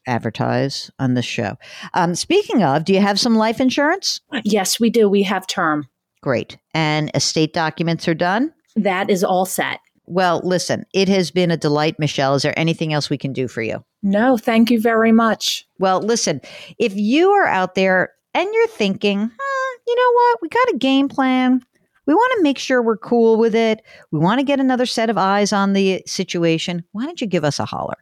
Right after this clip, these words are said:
Speaker 1: All you need to do is go to our website. It's jill on money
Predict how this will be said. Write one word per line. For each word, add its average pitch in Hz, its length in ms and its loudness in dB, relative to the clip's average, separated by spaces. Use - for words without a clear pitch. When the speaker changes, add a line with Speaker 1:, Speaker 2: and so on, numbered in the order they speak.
Speaker 1:
All 147 180 2
you 208 100 4
need 214 200 2
to 233 80 -2
do 135 340 0
is 139 100 -2
go 135 280 0
to 156 340 -4
our 123 260 -2
website. 160 520 -4
It's - 280 -4
jill 208 420 0
on 123 280 0
money 185 360 0